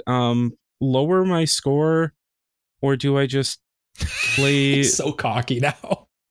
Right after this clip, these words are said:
Speaker 2: <laughs>
Speaker 1: I'm not cocky. It's just, like, I don't,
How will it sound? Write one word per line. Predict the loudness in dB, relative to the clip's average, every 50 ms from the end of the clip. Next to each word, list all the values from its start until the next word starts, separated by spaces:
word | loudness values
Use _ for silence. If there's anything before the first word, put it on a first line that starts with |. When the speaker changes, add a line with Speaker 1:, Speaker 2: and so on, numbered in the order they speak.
| _ _ _
Speaker 2:
<laughs> | -8 -6 -6 -4 -4 -2 -2 -4 -4 -6 -10 -14 -16 -16 -18 -20 -20 -12 -10 -10 -10 -10 _ _ _ _ _ _ _ _ -20 -20 -20 -20 -20 _ _ _ _ _
Speaker 1:
I'm | 0 2
not | 2 2 0
cocky. | 0 0 0 0 0 2 2 2
It's | 2 2 0
just, | -2 -4 -2 0
like, | 0 0 2
I | 0 0 2
don't, | 2 2 0 -2